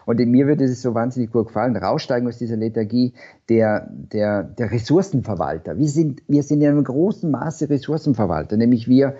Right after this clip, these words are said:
wir, wir wollen Ressourcen erhalten und verwalten. Und wir sollten doch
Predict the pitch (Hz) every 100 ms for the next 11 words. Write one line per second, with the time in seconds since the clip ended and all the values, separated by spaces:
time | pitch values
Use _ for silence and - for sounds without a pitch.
0 | - - - - 123 131 123 - 127 117
1 | 120 135 131 - - - 113 135 139 135
2 | 101 104 131 156 170 156 - 127 139 123
3 | 127 170 110 80 - _ - 113 131 117
4 | 117 - 147 127 117 -